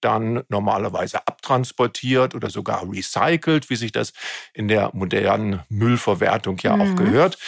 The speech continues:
Speaker 1: Äh, aber wie vieles, was in der Jugend gut produzi-, äh, gut funktioniert,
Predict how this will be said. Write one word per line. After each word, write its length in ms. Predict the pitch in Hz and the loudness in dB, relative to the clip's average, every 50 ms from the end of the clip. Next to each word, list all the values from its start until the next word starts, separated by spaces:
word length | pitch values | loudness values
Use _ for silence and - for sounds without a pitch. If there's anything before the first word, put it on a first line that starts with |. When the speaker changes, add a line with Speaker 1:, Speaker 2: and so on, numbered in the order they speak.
| - - - - - | -10 -10 -10 -4 0
Speaker 1:
Äh, 240 | - 120 120 117 123 - | 2 4 4 4 4 2
aber 220 | 120 113 135 123 | 2 2 2 2
wie 100 | 131 139 | 2 0
vieles, 600 | 127 - - - 135 139 156 170 196 208 196 - | 0 -2 -4 -2 0 2 4 4 4 2 0 -2
was 160 | - 151 127 - | -4 -4 -4 -2
in 80 | 139 | 0
der 140 | 117 117 110 | 0 0 2
Jugend 640 | 90 107 120 143 160 160 175 165 156 - - - - _ - | 2 2 2 2 4 4 2 2 2 -2 -6 -6 -8 _ -2
gut 300 | - 135 160 156 - - | 2 2 2 2 0 -2
produzi-, 500 | - - 123 107 101 95 - - - - - | -2 0 0 0 0 -2 -4 -6 -6 -2 2
äh, 180 | 120 113 117 | 4 4 4
gut 260 | 113 110 110 139 131 | 2 2 0 0 0
funktioniert, 720 | - - 131 120 - - 104 95 98 110 127 175 190 - | 2 0 0 0 0 -2 -2 0 0 2 2 2 2 0